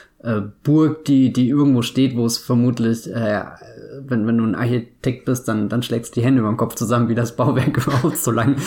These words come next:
da stehen kann. Aber wenn, wenn du jetzt im Kontext eines Fantasy-Films da reinkommst, dann siehst du es einfach nur und dir läuft ein Schauer über den Rücken, weil du weißt, boah, in, in dem ist halt, da, da kann ein Feuerstier unten in den Kerker sein oder halt eben Graf Dracula unterwegs. Und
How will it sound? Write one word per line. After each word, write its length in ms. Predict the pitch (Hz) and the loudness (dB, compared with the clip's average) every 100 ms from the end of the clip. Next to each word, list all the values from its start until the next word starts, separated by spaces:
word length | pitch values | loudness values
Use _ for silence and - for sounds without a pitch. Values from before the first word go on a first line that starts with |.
| 143 117 - | -2 -4 -2
da 120 | 127 | -2
stehen 340 | 117 - 147 160 | -2 2 2 2
kann. 200 | 135 131 | 2 2
Aber 360 | 127 123 117 - - - | 2 2 0 -4 -14 -6
wenn, 220 | 135 139 123 | -2 0 2
wenn 120 | 127 | 4
du 100 | 127 | 4
jetzt 300 | 127 131 160 | 2 -2 -2
im 280 | 151 127 127 | 2 2 2
Kontext 420 | 165 143 127 131 | 0 0 0 0
eines 220 | 120 113 | 0 0
Fantasy-Films 640 | 160 147 151 143 143 127 | 0 2 0 0 2 0
da 120 | 127 110 | 0 -2
reinkommst, 480 | 113 123 131 117 | 0 0 0 -2
dann 120 | 120 107 | -2 0
siehst 240 | 135 123 | 0 -2
du 60 | 117 | -4
es 80 | |
einfach 220 | 107 110 113 | -4 -2 0
nur 140 | 120 | 2
und 100 | 107 | 0
dir 100 | 101 | 0
läuft 260 | 104 113 117 | -2 -2 -4
ein 40 | |
Schauer 280 | - 117 123 | 0 2 2
über 180 | 107 113 | 2 0
den 160 | 107 | 0
Rücken, 260 | 104 135 110 | 0 -2 0
weil 120 | 101 | -2
du 100 | 95 | -2
weißt, 240 | 107 - - | -2 -4 -4
boah, 160 | 92 | -2
in, 240 | 98 101 - | -2 -4 -4
in 220 | 123 110 | -2 0
dem 260 | - 127 131 | 2 4 4
ist 200 | 127 120 | 2 -2
halt, 260 | 117 113 113 | -2 -2 -2
da, 100 | 107 | -2
da 120 | 113 | -2
kann 180 | 120 120 | 0 0
ein 60 | |
Feuerstier 540 | 117 131 135 - 143 131 | 0 2 0 0 0 2
unten 220 | 131 123 | 2 2
in 100 | 113 | 0
den 120 | 107 | 0
Kerker 340 | 127 131 135 | 0 0 0
sein 220 | 123 123 107 | 0 0 0
oder 160 | 117 | 0
halt 160 | 117 - | 0 -2
eben 140 | 113 | -4
Graf 240 | 107 110 - | -4 -4 -4
Dracula 500 | 110 113 104 107 123 - - - - _ - | -6 -4 -4 -4 -6 -14 -20 -20 -20 _ -2
unterwegs. 640 | 117 113 95 110 139 - | 0 0 0 0 -2 -2
Und 300 | 120 113 | 0 0